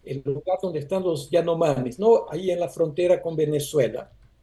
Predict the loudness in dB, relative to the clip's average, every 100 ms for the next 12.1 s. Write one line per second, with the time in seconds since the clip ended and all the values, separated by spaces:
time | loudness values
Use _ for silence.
0 | _ _ _ _ 4 8 8 6 2 4
1 | 4 2 0 0 2 0 0 -2 -4 -4
2 | 4 4 4 -2 -8 -8 -8 -6 -6 -4
3 | -6 -2 -2 0 -2 -4 -12 -16 -16 _
4 | _ -10 -10 -12 _ _ -2 0 2 2
5 | 4 2 0 2 2 4 2 4 6 6
6 | 2 -4 -6 -6 -2 -2 -2 -2 -4 -6
7 | _ _ -4 -2 -2 -4 -2 2 2 2
8 | 0 0 0 0 0 -2 -2 -2 -2 2
9 | 2 4 0 0 0 0 0 2 4 4
10 | 4 4 4 4 2 2 -8 -2 -2 0
11 | -2 6 12 12 12 4 0 -2 -2 -12